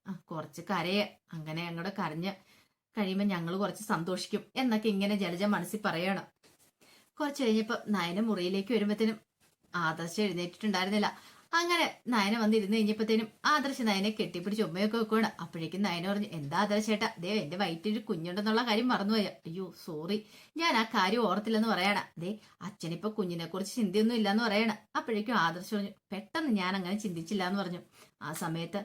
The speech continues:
നയന പറഞ്ഞു, "ആദർശ് ചേട്ടൻ വന്ന കാര്യം ഇവിടെ ആർക്കും അറിയത്തില്ല" എന്ന് പറയണ. ആദർശ് പറഞ്ഞു, "തൽക്കാലത്തേക്ക് ആരും അറിയണ്ട, ഉം, അവരിത്തിരി സന്തോഷിക്കട്ടെ" എന്ന് പറഞ്ഞു. നയന പറഞ്ഞു, "അതോർത്തിട്ടാ പിന്നെ ഞാനും പറയാത്തെ." നവ്യേച്ചിക്കാണെങ്കിലും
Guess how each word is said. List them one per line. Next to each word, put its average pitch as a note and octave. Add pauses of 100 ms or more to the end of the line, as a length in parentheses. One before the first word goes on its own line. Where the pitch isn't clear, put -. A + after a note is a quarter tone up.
(320)
നയന D#3+
പറഞ്ഞു, F#3 (100)
"ആദർശ് D3
ചേട്ടൻ D#3+
വന്ന F3
കാര്യം F#3+
ഇവിടെ F#3+
ആർക്കും F#3
അറിയത്തില്ല" G3
എന്ന് A3
പറയണ. G3+ (200)
ആദർശ് D#3
പറഞ്ഞു, F#3
"തൽക്കാലത്തേക്ക് E4
ആരും G#3+
അറിയണ്ട, G#3 (520)
ഉം, G3 (280)
അവരിത്തിരി F#3
സന്തോഷിക്കട്ടെ" F#3
എന്ന് G#3+
പറഞ്ഞു. G3 (140)
നയന D3
പറഞ്ഞു, F3+
"അതോർത്തിട്ടാ F#3
പിന്നെ G#3+
ഞാനും F#3+
പറയാത്തെ." F3+ (680)
നവ്യേച്ചിക്കാണെങ്കിലും B3+